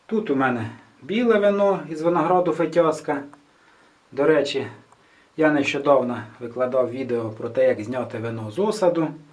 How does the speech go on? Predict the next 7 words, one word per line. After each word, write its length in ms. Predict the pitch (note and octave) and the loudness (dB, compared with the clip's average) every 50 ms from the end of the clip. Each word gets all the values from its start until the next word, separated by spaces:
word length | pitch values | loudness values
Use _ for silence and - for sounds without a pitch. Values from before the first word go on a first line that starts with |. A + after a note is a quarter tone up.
| _ _ _ _ _ _ _ _ _ _ _ _ _ _ _ _ | _ _ _ _ _ _ _ _ _ _ _ _ _ _ _ _
Це 140 | _ - A3+ | _ -4 2
якраз 500 | G#3+ F3 C3 - - B2 A#2 A2 - - - - - - _ _ _ _ _ _ _ _ _ _ - | 4 4 4 2 0 -2 -2 -4 -4 -10 -16 -20 -20 -20 _ _ _ _ _ _ _ _ _ _ -8
бутиль 360 | A#2+ C#3+ D3 C#3+ C3+ A#2+ A2+ | -2 -2 0 0 0 -2 -2
цього 300 | A#2 C3+ C#3 D#3 G#3 A#3 | 0 0 2 4 4 4
вина 340 | A3+ G#3+ G3 G3 G3+ G3 F#3+ | 4 2 2 2 4 4 6
я 240 | F#3 F#3 F3 D3 D3 - - - _ _ _ _ _ _ - | 6 6 6 4 -2 -10 -16 -20 _ _ _ _ _ _ -8
переливав. 720 | - D#3+ D#3 D#3+ D#3 D#3+ D#3+ D#3+ E3 D#3+ D#3+ D3+ D3 D3+ | -4 0 2 2 4 4 2 2 2 2 2 2 0 0